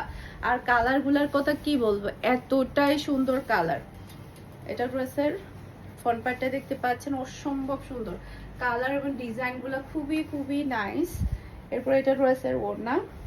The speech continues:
মাশাআল্লাহ, মাশাআল্লাহ, বিশাল বড় সাইজের একটা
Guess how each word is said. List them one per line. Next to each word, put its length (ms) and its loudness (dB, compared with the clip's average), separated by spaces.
মাশাআল্লাহ, 640 2
মাশাআল্লাহ, 400 0
বিশাল 340 4
বড় 140 4
সাইজের 400 2
একটা 140 -4